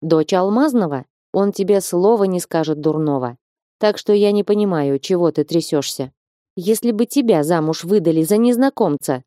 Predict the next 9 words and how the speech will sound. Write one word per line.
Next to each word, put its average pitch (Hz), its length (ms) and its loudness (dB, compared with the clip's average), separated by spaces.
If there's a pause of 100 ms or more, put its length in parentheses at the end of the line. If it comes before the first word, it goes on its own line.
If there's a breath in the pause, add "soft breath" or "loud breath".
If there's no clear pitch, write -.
(340)
«Ну 233 200 2
да, 185 320 0 (200)
я 185 220 2
б - 220 -12
очень 190 340 -2
расстроился», 147 800 -2 (200)
хмыкнул 160 540 0
проклятый 170 560 0
гном. 151 420 -2